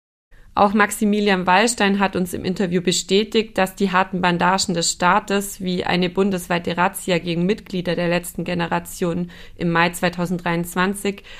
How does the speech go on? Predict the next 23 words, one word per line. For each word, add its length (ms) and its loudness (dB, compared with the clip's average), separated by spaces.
der 120 2
Organisation 760 2
tatsächlich 840 -2
eher 300 4
in 140 0
die 100 -4
Karten 460 -2
spielen 640 -6
und 220 -2
damit 340 2
einen 240 2
ganz 220 2
anderen 360 0
Effekt 440 -2
haben, 380 2
als 200 -2
Alexander 540 0
Dobrindt 560 0
es 160 -4
Ende 280 -2
zweitausendzweiundzwanzig 1200 -4
gefordert 560 0
hatte. 320 -4